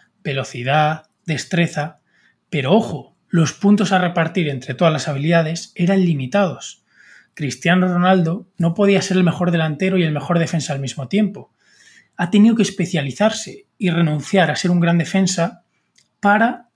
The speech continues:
ser ese gran delantero. Pues a nosotros nos pasa algo similar. Nos especializamos por competencias, por prioridades y por atención. David, con este modelo mental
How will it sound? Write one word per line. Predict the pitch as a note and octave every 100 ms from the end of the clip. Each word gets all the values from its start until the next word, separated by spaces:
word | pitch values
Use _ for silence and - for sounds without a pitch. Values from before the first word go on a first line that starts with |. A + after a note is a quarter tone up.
| _
ser | - F#3
ese | F3+ E3+
gran | D3 D3+
delantero. | C#3 A#2+ A2+ A2 - - _ _ _ _ - -
Pues | E3 E3
a |
nosotros | D3 F#3+ F#3+
nos | G#3 F#3
pasa | G3 -
algo | F3+ E3+
similar. | D#3 A#2+ E3 - - _ _ _ _
Nos | E3+ D3
especializamos | - E3+ - C#3+ C#3+ D3+ C#3 A2+ - - _ _ _ _
por | - C3
competencias, | B2 A#2 A#2 E3 D#3+ E3 D3+
por | - B2+
prioridades | B2 B2 A#2 C#3 F3 G3+ G#3+ - _
y | F#3
por | - C#3+
atención. | A#2+ A2+ G2+ C3+ A2 - _ _ _ _ _ _
David, | - C3+ F3
con | F3 C#3+
este | E3+ G#3+
modelo | G#3+ G3+
mental | F#3+ E3+ D#3+ F#3+ F#3+